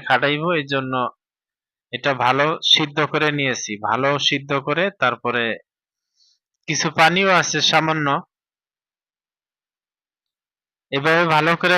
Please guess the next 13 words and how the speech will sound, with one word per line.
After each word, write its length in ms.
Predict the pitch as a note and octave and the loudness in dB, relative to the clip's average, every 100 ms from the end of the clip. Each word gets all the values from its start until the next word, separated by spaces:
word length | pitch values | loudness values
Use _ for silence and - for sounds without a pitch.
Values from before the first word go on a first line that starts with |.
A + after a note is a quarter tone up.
| E3 | 4
বাগারটা 420 | D#3 D3+ D3 D#3+ D3+ C#3 | 4 2 0 2 6 6
আমি 140 | D#3 D3 | 4 -2
যেভাবে 300 | E3 E3+ E3 E3+ | 0 2 0 -2
দেখিয়ে 280 | E3+ E3+ E3 | -2 0 0
দিলাম, 220 | F3 A3 G#3 | 2 2 2
আপনারা 260 | C3+ D3 C3+ C3+ | 2 2 2 2
এইভাবে 340 | B2+ B2+ B2+ B2 A2+ - | 0 -2 0 -2 -2 -4
করার 220 | B2 A#2+ - | -2 -2 -2
চেষ্টা 260 | B2 - A#2+ B2+ | -4 -2 -4 -4
করবেন। 300 | A2+ G#2 F#2+ _ _ _ - _ _ _ _ _ - | -4 -6 -8 _ _ _ -20 _ _ _ _ _ -6
খুব 180 | E3 E3 - C#3+ C3 | -4 -4 -6 -10 -4
দ্রুত 360 | D#3 F3+ - F#3 F#3+ _ _ _ _ _ _ _ - - - | -2 -2 -2 -2 -2 _ _ _ _ _ _ _ -12 -8 -4
ছোট্ট 260 | D#3+ - | -4 -2